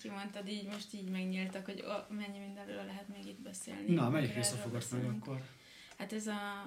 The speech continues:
Speaker 1: hogy kibe szeretsz bele, és utána mivé válsz. Hát ez nekem itt a tánccal kapcsolatosan, ugye ez jött ki, vagy ez, ez a fő,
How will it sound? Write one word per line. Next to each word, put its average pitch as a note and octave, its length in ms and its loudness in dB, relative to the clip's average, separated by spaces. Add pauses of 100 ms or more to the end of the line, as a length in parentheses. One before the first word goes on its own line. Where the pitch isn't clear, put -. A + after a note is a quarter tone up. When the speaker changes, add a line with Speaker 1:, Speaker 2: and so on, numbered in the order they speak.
(1160)
Speaker 1:
hogy G3 140 -8
kibe G3+ 260 0
szeretsz F#3+ 440 -2
bele, A3 640 0 (280)
és F#3+ 180 -4
utána G3 680 -6
mivé F#3+ 600 -4 (800)
válsz. G3+ 360 -4
Hát G3+ 140 -6
ez G#3+ 80 -4
nekem G#3+ 340 0
itt G3+ 220 -10
a F#3+ 80 -8
tánccal F#3+ 440 -4
kapcsolatosan, F#3 640 -2
ugye F#3+ 320 -2
ez F3+ 160 -4
jött - 300 -6
ki, - 140 -8 (120)
vagy E3+ 140 -2
ez, E3+ 200 -4
ez F#3 120 -4
a F3 60 -6
fő, E3+ 440 -8